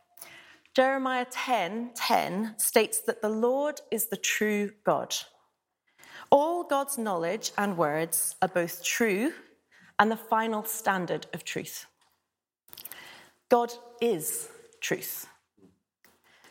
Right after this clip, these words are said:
God decides what is true. And therefore, we read in Romans ten eighteen, "It is impossible for God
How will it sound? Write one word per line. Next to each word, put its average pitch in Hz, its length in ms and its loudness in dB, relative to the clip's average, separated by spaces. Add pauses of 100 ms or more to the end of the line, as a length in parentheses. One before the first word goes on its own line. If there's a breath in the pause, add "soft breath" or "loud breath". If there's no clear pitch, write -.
God 240 240 4
decides 254 760 -2 (100)
what - 380 0
is 165 180 0
true. - 340 0 (400 loud breath)
And 220 160 6
therefore, 254 600 0
we 196 120 -2
read 202 220 -2
in 196 100 0
Romans 190 380 0
ten 220 300 2
eighteen, 190 640 0 (300 loud breath)
"It 233 100 4
is 226 140 -2
impossible 170 840 -2
for - 80 -2
God 165 300 0